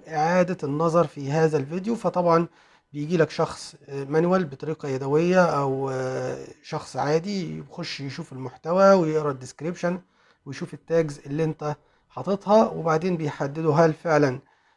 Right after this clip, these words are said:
آه، الفيديو مسموح لوضع إعلانات ولا يفضل ليميتد، يفضل مقيد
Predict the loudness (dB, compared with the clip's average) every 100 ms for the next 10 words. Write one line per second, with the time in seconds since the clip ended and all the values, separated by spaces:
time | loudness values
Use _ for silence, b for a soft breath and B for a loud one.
0 | _ -12 -8 -8 -6 -6 -4 -4 -4 -6
1 | -4 -6 -6 -20 -12 -2 2 2 2 0
2 | 0 2 2 0 0 2 6 6 4 -2
3 | -6 -2 -2 -2 -6 -4 -4 -6 -10 -10
4 | -10 -6 -6 -6 -10 -8 -4 -2 -2